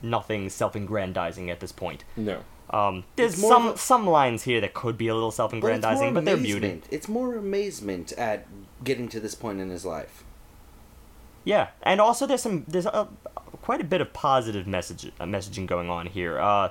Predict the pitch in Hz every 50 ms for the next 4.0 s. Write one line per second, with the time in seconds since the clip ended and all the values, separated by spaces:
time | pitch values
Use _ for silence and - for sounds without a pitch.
0 | - - - - - - - - - - 143 151 151 135 - - 160 147 139 -
1 | 123 135 123 82 104 - - - 139 131 120 107 92 87 - - 101 107 107 101
2 | 110 113 113 107 110 95 110 104 101 98 98 92 - - - 131 113 98 87 73
3 | 69 - - - - - 113 113 - - 131 131 127 120 113 107 - 110 107